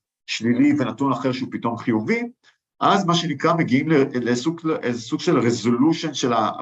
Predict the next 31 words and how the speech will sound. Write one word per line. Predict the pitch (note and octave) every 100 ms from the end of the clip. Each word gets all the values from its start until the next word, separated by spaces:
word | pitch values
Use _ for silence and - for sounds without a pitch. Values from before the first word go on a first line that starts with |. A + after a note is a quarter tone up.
| - -
של | - A2+
האי-ודאות | A#2+ B2+ C#3 - A#2+ A#2
הזאת, | - -
כלומר | G2 B2 C#3+
מגיעים | A2+ G#2 C#3+ E3+ E3+ _ _ -
לאיזו | A2+ A2+
השלמה | A#2+ - B2 A2+ G#2+ C#3 D#3
מסוימת, | - - G#2+ B2 G#3 G#3+ _ _ _ -
ואז | C#3+ G#3+
ברוב | E3+ D3+ G3+
המקרים | F#3 C3+ - B2+ G3 A3 - _ -
השוק | - - G#3+ A3 D#3+
אוהב | - D3 C3+
את | C3+
זה, | - - _ -
בסדר? | E3 F3+
השוק | D3 - G3+ A#3 - _ _ -
אוהב | A#2+ D#3 F#3+
את | G#3
זה | G#3
שיודעים | - D3+ - - _ - B2 A#2+ F#2+ F3+ G#3
מה | E3 D3+
יקרה, | C#3 C3+ C#3+
שאפשר | - G2+ - E3 E3+
לבוא | D3 D3
ולתכנן, | D3+ - - - B2+ D3+ D3+ - _ _ -
לא | C3+ E3
צריכים | F3 E3+ E3
לבוא | C3+ C3+ C#3
ולקנות | D3 A#2+ A#2 B2+ C#3 C#3+
אופציות | - C#3 - - C#3+ C#3 B2+